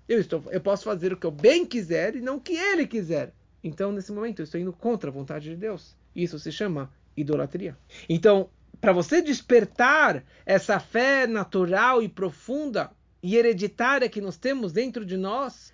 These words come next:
você não precisa estar numa situação de ou pra cruz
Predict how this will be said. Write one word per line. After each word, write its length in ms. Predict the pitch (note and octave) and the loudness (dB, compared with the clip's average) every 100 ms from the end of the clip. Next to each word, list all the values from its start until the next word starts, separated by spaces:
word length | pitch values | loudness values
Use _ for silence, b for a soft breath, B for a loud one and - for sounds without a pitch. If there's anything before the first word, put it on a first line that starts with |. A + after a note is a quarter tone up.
| _ | _
você 160 | B3 | 0
não 80 | C4+ | 2
precisa 500 | A#3+ A#3 D4+ C#4+ B3+ _ _ _ | -2 -6 -2 -2 -4 _ _ _
estar 360 | F#3 - A#3 A#3 | -14 -4 -2 0
numa 180 | A3+ G#3 | -4 -8
situação 720 | - F3+ F3 - A#3+ G3 D3 _ _ | -10 -8 -8 -2 0 0 -6 _ _
de 440 | C#3+ C#3+ F#3 E3 C#3+ _ _ - | -10 -4 -4 -4 -10 _ _ -2
ou 160 | G3+ | -2
pra 180 | F#3 - | 0 -6
cruz 640 | - G#3+ G#3 E3+ - _ | -4 -4 -2 -4 -8 _